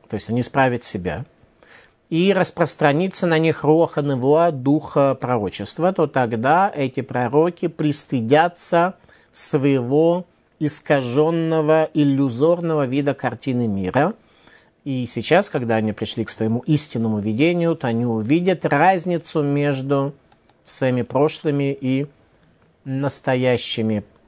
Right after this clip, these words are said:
воззрениями, как преимущество света перед тьмой. Ну,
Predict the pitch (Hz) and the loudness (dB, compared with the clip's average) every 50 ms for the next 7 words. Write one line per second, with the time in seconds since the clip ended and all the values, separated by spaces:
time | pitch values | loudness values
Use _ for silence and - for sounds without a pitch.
0 | _ _ _ - 117 113 117 135 127 110 110 117 117 110 104 101 98 107 113 127 | _ _ _ -12 -8 -2 0 0 0 0 0 -2 -2 0 0 0 -2 -2 -2 -2
1 | 143 156 165 180 185 - - - 147 139 143 139 - _ - 127 120 117 120 113 | -2 -2 -2 -2 -4 -6 -4 0 2 2 2 2 -2 _ -6 -4 -2 -2 -2 -4
2 | 107 - - 98 - - 101 92 - - 110 113 127 147 147 - 160 170 175 170 | -4 -8 -10 -12 -12 -10 -10 -8 -8 -6 -2 0 0 0 0 0 -2 -2 -2 -4
3 | _ _ _ _ _ _ _ _ - 120 113 110 110 113 117 117 127 - _ _ | _ _ _ _ _ _ _ _ -8 -6 -4 -2 -2 -2 -4 -4 -6 -12 _ _
4 | _ _ _ _ _ - - 95 78 - - _ _ _ _ _ _ _ _ _ | _ _ _ _ _ -14 -12 -12 -12 -12 -14 _ _ _ _ _ _ _ _ _
5 | _ _ _ _ _ _ _ - 139 185 - | _ _ _ _ _ _ _ -12 -12 -12 -12